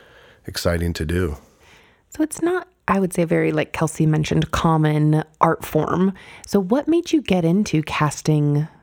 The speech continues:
Speaker 2: casting metals?
Speaker 1: Uh, well, originally, uh, as a child, my dad taught sculpture.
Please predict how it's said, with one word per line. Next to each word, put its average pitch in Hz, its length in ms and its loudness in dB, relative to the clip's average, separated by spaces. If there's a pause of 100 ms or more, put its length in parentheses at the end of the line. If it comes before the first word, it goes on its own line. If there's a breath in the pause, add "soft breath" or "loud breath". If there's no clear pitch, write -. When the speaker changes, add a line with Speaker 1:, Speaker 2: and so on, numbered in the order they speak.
(180)
Speaker 2:
casting 165 360 -2
metals? - 500 -2 (920 loud breath)
Speaker 1:
Uh, 127 340 2
well, 147 220 4
originally, 139 760 2
uh, 107 280 4
as 110 140 2
a 104 60 4
child, 120 400 2
my 98 120 2
dad 107 320 2
taught 82 300 -2 (200)
sculpture. - 480 -4